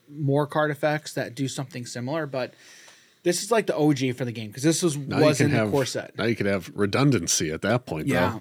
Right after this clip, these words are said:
Speaker 2: though.
Speaker 1: right. Exactly.
Speaker 2: Which is never a bad thing.
Speaker 1: Right. Yeah, 'cause this says max one per player,
Speaker 2: Yeah.
Speaker 1: right? So you can only have one of these
Speaker 2: Yeah.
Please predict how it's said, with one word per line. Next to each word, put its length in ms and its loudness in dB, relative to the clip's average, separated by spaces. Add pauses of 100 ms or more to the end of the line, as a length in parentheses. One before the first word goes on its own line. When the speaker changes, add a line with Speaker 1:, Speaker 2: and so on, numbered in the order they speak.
Speaker 2:
though. 80 -18
Speaker 1:
right. 300 -4 (340)
Exactly. 640 -10 (460)
Speaker 2:
Which 160 -2
is 180 -2
never 420 -2
a 40 -4
bad 300 -6
thing. 300 -12 (160)
Speaker 1:
Right. 280 -2
Yeah, 240 4
'cause 220 2
this 200 6
says 300 4
max 380 -2
one 140 0
per 100 -6
player, 360 -4
Speaker 2:
Yeah. 140 -2
Speaker 1:
right? 260 -6
So 220 2
you 180 2
can 160 0
only 280 0
have 320 2
one 320 0
of 160 0
these 560 0
Speaker 2:
Yeah. 180 -2